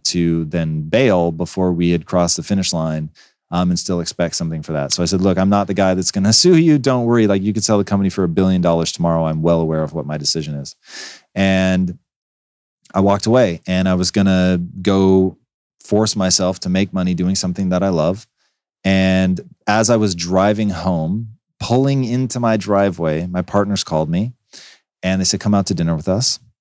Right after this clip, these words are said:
And they gave me what is now a somewhat famous speech. And they said, "We could do this without you, but we don't want to."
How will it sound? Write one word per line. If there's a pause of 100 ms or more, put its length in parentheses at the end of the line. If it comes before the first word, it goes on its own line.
(140)
And
they
gave
me
what
is
now
a
somewhat
famous
speech.
And
they
said,
"We
could
do
this
without
you,
but
we
don't
want
to."